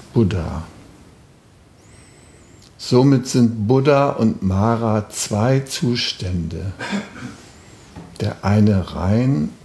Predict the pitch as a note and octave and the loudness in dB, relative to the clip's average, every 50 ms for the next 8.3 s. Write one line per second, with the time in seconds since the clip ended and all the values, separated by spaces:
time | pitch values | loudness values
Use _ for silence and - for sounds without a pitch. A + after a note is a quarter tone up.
0 | - - - - - - - - - - A2+ A2 - - - F#2 G2+ G2+ G#2+ G#2 | -16 -16 -16 -18 -20 -20 -20 -18 -10 -6 -4 -4 -4 -4 -4 -2 0 0 0 -2
1 | - - - - - - - - G#2+ G2+ F#2+ F#2+ F2+ - F2 E2 E2 D#2+ E2 G2+ | -4 -8 -10 -8 -8 -8 -4 -2 -2 -2 -2 -2 -6 -12 -16 -16 -16 -14 -14 -14
2 | G#2 G2+ - - _ _ _ _ _ _ _ _ _ _ _ _ _ _ _ _ | -14 -14 -18 -20 _ _ _ _ _ _ _ _ _ _ _ _ _ _ _ _
3 | _ _ _ _ _ _ _ _ _ _ _ _ _ _ _ _ _ _ _ _ | _ _ _ _ _ _ _ _ _ _ _ _ _ _ _ _ _ _ _ _
4 | _ _ _ _ _ _ _ _ _ _ _ _ _ _ _ _ _ _ _ - | _ _ _ _ _ _ _ _ _ _ _ _ _ _ _ _ _ _ _ -20
5 | _ _ _ _ _ _ - - E2+ F#2 G2+ A2+ B2 C3 C3+ C#3 C#3 - A#2 B2+ | _ _ _ _ _ _ -16 -10 -4 -2 0 2 2 4 4 2 2 2 0 0
6 | C3 B2+ A#2+ B2 A#2+ G#2 - - - B2 A#2+ G#2+ G2+ - - - - - - C3 | 0 0 0 -2 -6 -8 -8 -6 -4 -2 -2 -2 -4 -8 -10 -12 -12 -8 -6 -6
7 | A#2 - - - - - - - E3 E3+ D#3 C#3 B2 A2 G2 A#2 A#2+ G#2 F#2+ G2+ | -6 -6 -8 -14 -12 -8 -2 -2 0 2 4 4 2 2 2 2 0 0 0 -2
8 | F#2 F2+ F2 F2 F#2 | -4 -4 -8 -10 -14